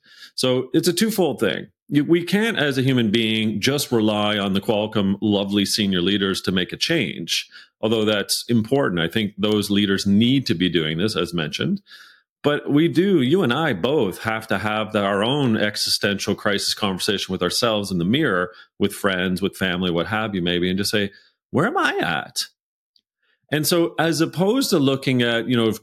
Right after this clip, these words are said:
very traditional employee engagement models, are you engaged? Are you not engaged? Are you chronically disengaged? Which sounds terrible.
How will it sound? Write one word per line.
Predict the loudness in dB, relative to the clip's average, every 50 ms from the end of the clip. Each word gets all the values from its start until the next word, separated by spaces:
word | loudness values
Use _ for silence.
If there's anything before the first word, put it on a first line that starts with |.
| -2
very | 0 0 0 0
traditional | 0 -2 0 0 2 0 0 0 0 0 0 2 2 2 2 0 0 0 0
employee | 0 0 0 0 0 0 2 2 2 0
engagement | 0 0 0 0 0 0 0 -2 -2 0 0
models, | 0 0 0 0 0 0 0 0 0 0
are | 0 0
you | 0 2 2 2
engaged? | 2 2 2 0 0 0 0 0 0 -2 -2 -4 -6 -6 -8 _ _ _ _ _ _ -4
Are | -2 0
you | 0 2
not | 0 0 0 0 0 0
engaged? | 0 0 0 2 2 2 0 0 -2 -2 -2
Are | -2 0
you | 0 0 -2
chronically | -2 -4 -2 0 0 0 0 0 0 0 0 0 0
disengaged? | 0 -2 -2 -2 -2 0 0 0 0 0 0 0 0 0 0 -2 -2 -4 -6 -6 -4
Which | -4 -2 -2
sounds | -2 -2 -2 -2 -4 -4
terrible. | -4 -2 -2 0 0 -2 -2 0 0 0 -2 -2